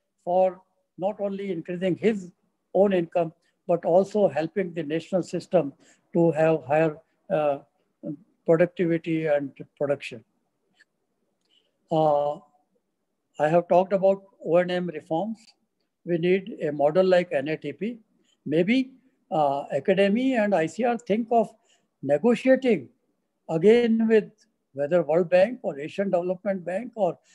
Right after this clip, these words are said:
uh, Bill and Melinda Gates Foundation, and there are many options available, or like even government. When,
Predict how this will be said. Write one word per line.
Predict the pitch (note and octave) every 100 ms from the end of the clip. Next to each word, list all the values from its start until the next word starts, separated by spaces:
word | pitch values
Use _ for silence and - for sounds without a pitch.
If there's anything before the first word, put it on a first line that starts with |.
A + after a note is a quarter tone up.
| _ _
uh, | D3
Bill | C3+ F3 F#3+
and | F#3+ F#3
Melinda | C#3+ D#3+ F3+ G3
Gates | F3+ G3 G3+ G3+
Foundation, | G3 G3 A3 - B3 C4+ C#4
and | B3+ G#3+ _ _ _
there | A3
are | A#3+ A#3
many | G#3+ A3+ A#3+ B3 G#3+
options | G3+ F#3+ - G#3 F3+
available, | F#3 D#3 D#3+ D#3+ D#3 D#3 _ A3 A#3+ A3 _ _
or | F#3+ A3+ B3 A3+ - G#3+
like | F#3 A3+ A3+
even | A3 G#3+ B3 F#3
government. | F#3+ C4 B3 D3+ B2 _ _ _ _ _ _ _
When, | E3 F#3 F3+